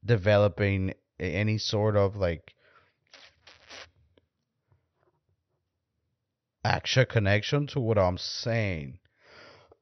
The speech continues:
<coughs> Um,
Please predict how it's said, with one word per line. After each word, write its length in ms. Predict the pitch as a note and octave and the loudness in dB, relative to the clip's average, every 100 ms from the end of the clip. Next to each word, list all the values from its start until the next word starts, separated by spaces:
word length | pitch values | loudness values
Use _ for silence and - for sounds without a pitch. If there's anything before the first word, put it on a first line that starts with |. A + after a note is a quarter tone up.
| _ _ | _ _
<coughs> 60 | - - - C4+ - - - - G2+ _ _ _ _ _ _ _ _ _ _ _ _ _ _ _ _ _ _ | 2 2 -8 -14 -6 -6 -6 -14 -16 _ _ _ _ _ _ _ _ _ _ _ _ _ _ _ _ _ _
Um, 460 | G#2 G#2+ F2 D#2 A1+ | -4 -4 -4 -8 -12